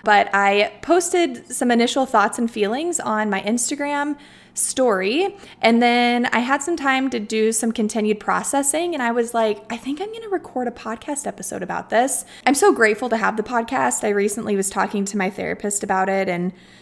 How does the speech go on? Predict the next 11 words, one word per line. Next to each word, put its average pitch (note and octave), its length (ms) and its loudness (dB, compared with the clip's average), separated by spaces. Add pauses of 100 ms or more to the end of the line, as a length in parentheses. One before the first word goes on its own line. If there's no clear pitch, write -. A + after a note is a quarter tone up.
just C4+ 200 2
sharing B3+ 360 4
how, G#3 520 2 (640)
yes, C4+ 520 8
the B3 160 2
reason C4+ 280 2
I C#4+ 60 2
started A3+ 280 2
the A#3+ 140 0
podcast A3+ 580 2
was F#3 500 0